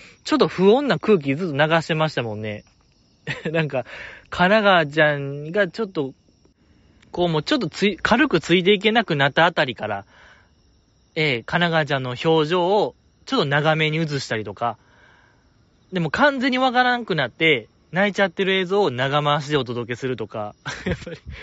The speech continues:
すごかったですね。よかった。で、泣いちゃった時に、ゆみきちゃんがもう、とっさのフォローで、なおが説明してあげるねって言って、まあなんか説明しましたけども、やっぱよかったですね。そのゆみきちゃんの、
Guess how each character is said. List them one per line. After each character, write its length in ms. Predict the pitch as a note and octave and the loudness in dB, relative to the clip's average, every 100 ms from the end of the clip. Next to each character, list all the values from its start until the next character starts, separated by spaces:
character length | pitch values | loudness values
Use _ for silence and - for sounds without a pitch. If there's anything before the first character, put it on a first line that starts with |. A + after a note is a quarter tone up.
| - - - - - - - _ _ _ _ | -18 -18 -20 -20 -20 -20 -20 _ _ _ _
す 260 | - - F3+ | -20 -4 0
ご 100 | F3 | 4
か 100 | D#3+ | 4
っ 40 | |
た 120 | B2 B2+ | 2 0
で 100 | A2+ | -2
す 100 | B2+ | -6
ね。 120 | C3 | -2
よ 120 | C#3+ | 0
か 120 | C#3 | 0
っ 40 | A2+ | -2
た。 300 | - G#2 - _ _ | -4 -6 -6 _ _
で、 380 | G3 C4 D#3+ C3 _ _ - | -2 0 0 -4 _ _ -6
泣 200 | F3+ B3+ | 0 0
い 20 | |
ち 60 | C4 | 2
ゃ 40 | |
っ 20 | |
た 100 | A#3 | 0
時 240 | F3+ E3 D#3 | 0 -2 -2
に、 320 | D#3+ D3 C#3 _ | 0 -2 -6 _
ゆ 160 | D#3 G#3 | 0 0
み 120 | A#3 | 0
き 80 | G#3+ | -2
ち 120 | B3+ | -2
ゃ 60 | |
ん 60 | B3+ | 2
が 100 | B3 | 0
も 300 | E3 C3+ B2+ | 0 -2 -6
う、 20 | _ _ - | _ _ -4
と 140 | G3 | -4
っ 20 | |
さ 200 | G3 A3 | -2 0
の 80 | A3 | 0
フ 140 | - D4+ | 2 4
ォ 40 | |
ロ 140 | A#3 | 4
ー 40 | C#3+ | 4
で、 220 | C#3+ B2+ - - F#3+ | 2 0 -6 -12 0
な 140 | C4 | 2
お 40 | G3 | 2
が 80 | |
説 220 | F3+ G#3+ A3 | 0 -2 -2
明 140 | G#3+ | -2
し 60 | G#3 | 0
て 60 | |
あ 60 | G#3+ | 0
げ 100 | G#3+ | 0
る 80 | G#3+ | 0
ね 220 | G#3+ A3 | -2 -2
っ 20 | |
て 60 | - - | -6 -8
言 100 | B2+ | -8
っ 40 | |
て、 340 | - C#3+ B2+ - - - | -4 -4 -4 -8 -20 -8
ま 120 | E3+ | -4
あ 40 | D3+ | -2
な 120 | D3+ | -4
ん 20 | |
か 60 | B2 | -4
説 260 | F3 E3 | -8 -6
明 120 | E3+ | -6
し 120 | D#3+ D#3 | -4 -6
ま 160 | D3+ | -6
し 40 | C3+ | -6
た 100 | A#2 | -10
け 80 | |
ど 80 | A2+ | -10
も、 120 | A2 | -10
や 80 | A#2 | -8
っ 40 | B2 | -4
ぱ 60 | |
よ 140 | C3 B3+ | -2 -2
か 140 | - | -4
っ 60 | C#3+ | -4
た 80 | |
で 60 | B2 | -6
す 60 | B2 | -8
ね。 80 | A#2 | -12
そ 120 | A#2 | -10
の 60 | |
ゆ 160 | A#2+ D#3 | -4 -2
み 120 | F#3 | -2
き 140 | G3 F#3+ | -4 0
ち 100 | G#3+ | 0
ゃ 60 | |
ん 80 | G#3 | 2
の、 220 | G#3 G3 | -2 -4